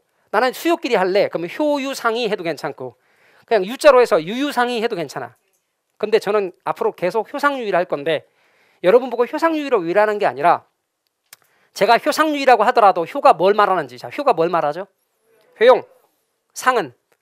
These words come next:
상대적 희소성, 유는, 유효수요, 이는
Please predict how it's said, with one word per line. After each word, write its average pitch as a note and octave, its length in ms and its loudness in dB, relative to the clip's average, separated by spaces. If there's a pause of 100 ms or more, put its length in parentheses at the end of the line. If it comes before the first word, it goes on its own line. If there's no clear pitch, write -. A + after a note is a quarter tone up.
(180)
상대적 A#3+ 420 -2
희소성, F#3 460 -2 (440)
유는, G#3 460 -6 (420)
유효수요, A3 640 -2
이는 A#3+ 360 -2